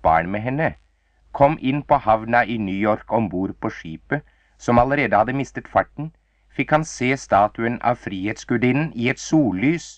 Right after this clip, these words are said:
som liksom plutselig var blitt sterkere. Armen med sverdet var liksom nettopp blitt løftet,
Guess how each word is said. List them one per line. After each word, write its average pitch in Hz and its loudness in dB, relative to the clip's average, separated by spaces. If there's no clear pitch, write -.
som 135 2
liksom 143 0
plutselig 104 -2
var 107 4
blitt 110 -10
sterkere. 80 -4
Armen 113 0
med 123 -4
sverdet 87 -2
var 120 2
liksom 135 -4
nettopp 131 -4
blitt 139 -2
løftet, - -4